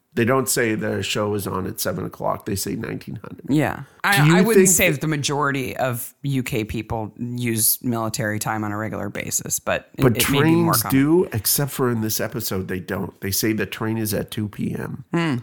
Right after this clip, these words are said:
Speaker 1: I think they probably removed the military stuff.
Speaker 2: Because it's kind of a throwback to the war that everybody wants to stop thinking about.
Speaker 1: I think that it's just more accessible all over the world as a show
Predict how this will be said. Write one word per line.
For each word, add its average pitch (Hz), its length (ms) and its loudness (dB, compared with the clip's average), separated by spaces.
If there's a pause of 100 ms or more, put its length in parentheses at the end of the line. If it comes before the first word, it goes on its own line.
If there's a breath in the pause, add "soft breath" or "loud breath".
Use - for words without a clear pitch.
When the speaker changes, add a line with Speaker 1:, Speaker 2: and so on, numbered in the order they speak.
(200)
Speaker 1:
I 120 80 4
think 156 360 0
they 135 120 4
probably 131 760 0
removed 113 540 -2
the 110 100 -4
military 123 720 -2
stuff. 123 460 -4
Speaker 2:
Because 156 320 -2
it's 147 160 -4
kind 151 280 -2
of 143 120 -4
a 143 100 -4
throwback 147 540 -4
to 147 100 -2
the 127 140 -2
war 127 640 2
that 156 180 2
everybody 151 480 -2
wants 147 280 -2
to 156 80 -2
stop 139 300 -2
thinking 151 380 0
about. 214 580 0
Speaker 1:
I 117 80 -2
think 110 360 -2
that - 180 -8
it's 101 180 -4
just - 240 -6
more 101 220 0
accessible 95 640 -6
all - 240 -6
over 196 200 -8
the - 100 -10
world - 580 -12 (200)
as 95 140 -2
a - 80 -4
show - 500 -8